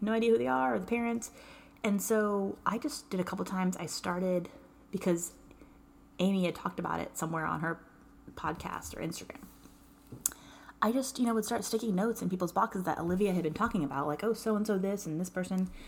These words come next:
And I would just write this little note being like, "Hey, Olivia talks about your daughter or your son so much, like, would love to get together." This is, like, after, like, post-covid. But, um,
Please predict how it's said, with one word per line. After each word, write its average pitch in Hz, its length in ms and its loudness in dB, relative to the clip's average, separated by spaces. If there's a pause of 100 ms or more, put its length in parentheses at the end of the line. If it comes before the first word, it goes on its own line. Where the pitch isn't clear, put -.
(480)
And 185 100 2
I 180 60 4
would 196 80 4
just 214 120 0
write 202 120 2
this - 160 -4 (100)
little 226 140 4
note 220 240 4
being 220 100 4
like, 214 140 0
"Hey, 277 160 0
Olivia 277 200 2
talks 269 220 -4
about 247 260 0
your 240 120 0
daughter 233 320 0
or 233 60 4
your 214 140 4
son 214 340 2
so 208 120 -2
much, 202 300 -2
like, 190 240 -4 (580)
would 202 140 2
love 190 220 0
to 190 220 2
get - 140 -2
together." - 300 -4
This - 120 -12
is, 170 60 -6
like, - 140 0
after, 151 340 -2 (760)
like, 165 180 -4 (120)
post-covid. - 460 -6 (1120)
But, 185 280 2
um, 160 400 -2